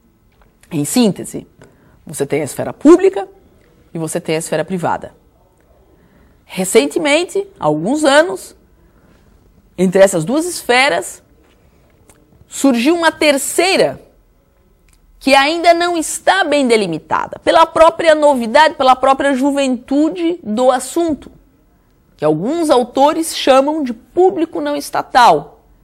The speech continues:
e na qual as ongs são o melhor exemplo. E que, portanto, e que mesmo que essas duas esferas estejam se aproximando, nem por isso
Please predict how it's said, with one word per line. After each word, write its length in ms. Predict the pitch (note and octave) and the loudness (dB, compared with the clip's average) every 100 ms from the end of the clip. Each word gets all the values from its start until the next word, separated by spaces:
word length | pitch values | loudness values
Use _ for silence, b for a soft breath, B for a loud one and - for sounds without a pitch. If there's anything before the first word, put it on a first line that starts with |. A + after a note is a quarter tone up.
| b b b | b b b
e 80 | G3 | -2
na 160 | G#3+ | 0
qual 280 | A3 B3+ B3+ | 2 4 6
as 320 | G#3+ F#3+ F3+ | 4 2 0
ongs 880 | B3+ D4+ F#4+ E4 G#3+ C3+ - - - _ _ _ | 2 2 0 -2 -4 -4 -12 -20 -20 _ _ _
são 380 | - - A3 C4 | -6 -2 -2 -2
o 160 | A#3 | -6
melhor 360 | A#3 A#3 B3+ C#4+ | -4 2 2 2
exemplo. 640 | D4 C#4+ D4+ A#3+ E3 C#3 C#3 _ _ _ _ _ _ _ _ _ b b b b b b b | 0 0 0 0 -6 -16 -20 _ _ _ _ _ _ _ _ _ b b b b b b b
E 100 | A3 | -2
que, 140 | A3 | 0
portanto, 720 | B3+ D#4+ D#4 - G4 C#4+ D#3 D3 | 0 0 0 2 2 2 -4 -8
e 100 | D#3+ | -6
que 160 | - | -2
mesmo 880 | B3+ C#4+ E4 G4 G#4 B3+ D3+ C#3+ C3+ | -2 -2 -2 0 2 2 0 -6 -8
que 100 | - | -4
essas 240 | F#3+ A3 | -2 -2
duas 380 | G#3+ E4+ F#4 - - _ | 0 0 0 -6 -20 _
esferas 720 | D4 - - C4+ B3 E3 C#3 | -10 -8 0 4 4 4 0
estejam 520 | D3 - C#4+ E4 D#4+ B3+ | -8 -6 0 0 0 -2
se 120 | - | -2
aproximando, 1160 | G3 G3 - F3+ F3 A3 D4+ D4 G#3+ D3+ D#3 D#3+ _ _ _ b b b - | -2 -4 -6 -4 0 4 4 4 -2 -4 -8 -16 _ _ _ b b b -4
nem 460 | A3+ D#4+ G4+ A4+ | -2 0 0 -2
por 340 | G#4 C#4+ B3+ B3 | 0 0 2 2
isso 680 | D4+ G4 - - E3+ - | 0 -2 -6 -6 -6 -6